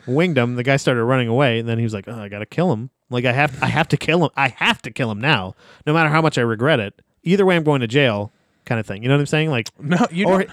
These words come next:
Speaker 1: you have to kill. You, he still has the opportunity to kill him and get away with it. That's what I'm
Speaker 2: Oh,
Speaker 1: saying,
Speaker 2: is he in
Speaker 1: basically.
Speaker 2: Florida?
Speaker 1: <laughs> No, no.
Speaker 2: What,
Speaker 1: Th-,
Speaker 2: where
Speaker 1: this is
Speaker 2: else
Speaker 1: not
Speaker 2: is
Speaker 1: just, this is, uh, California, Napa.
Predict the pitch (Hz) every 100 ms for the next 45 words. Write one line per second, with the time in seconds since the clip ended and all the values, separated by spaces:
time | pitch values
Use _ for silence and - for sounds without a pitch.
0 | - 180 202 220 185 - - 175 220 254
1 | 226 - 226 190 196 185 170 165 - 175
2 | 156 147 - - 160 147 139 123 120 123
3 | 113 107 98 92 - - 127 117 120 175
4 | 151 - 156 165 160 156 - 127 170 320
5 | - _ _ 139 - - - - 196 170
6 | - 185 190 - 190 - 240 180 190 156
7 | 202 220 226 190 196 - 165 - 151 151
8 | 160 - 135 131 123 135 127 160 120 92
9 | 123 139 120